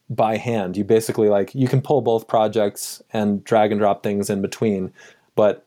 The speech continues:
um, you know, some of the, some of these types of merge conflicts are just, they're so hard to resolve, uh, in the context of, like, daws with binary files flying around that it's, you know, it, it's not even worth trying to build a, a tool that,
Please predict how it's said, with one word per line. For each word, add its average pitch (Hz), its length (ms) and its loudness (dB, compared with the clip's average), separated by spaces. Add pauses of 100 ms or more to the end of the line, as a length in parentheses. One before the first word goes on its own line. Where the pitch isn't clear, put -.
um, 98 420 -2 (380)
you 139 100 2
know, 101 280 -2
some 185 200 -2
of 202 80 2
the, 165 140 2
some 175 160 0
of 190 60 4
these - 380 -2
types 143 260 -2
of 120 80 0
merge 127 260 2
conflicts 110 420 -2
are 110 60 -2
just, 110 340 -4
they're 127 120 2
so 143 340 2
hard 117 300 2
to 127 80 0
resolve, 110 680 0 (260)
uh, 101 460 2 (480)
in 160 100 2
the 135 80 2
context 131 480 -2
of, 113 100 0
like, 98 300 0 (480)
daws 117 580 2
with 101 280 -2
binary 120 420 0
files 107 460 2
flying 107 360 -2
around 107 420 -2
that 98 420 -2
it's, - 400 -12 (260)
you 123 80 0
know, 92 320 -2 (340)
it, 117 220 2
it's 123 180 -2
not 143 200 2
even 120 240 0
worth 107 260 2
trying 107 240 -4
to 101 60 -2
build 95 260 0
a, 92 80 -4 (160)
a 101 140 -4
tool 104 400 0
that, 95 240 -2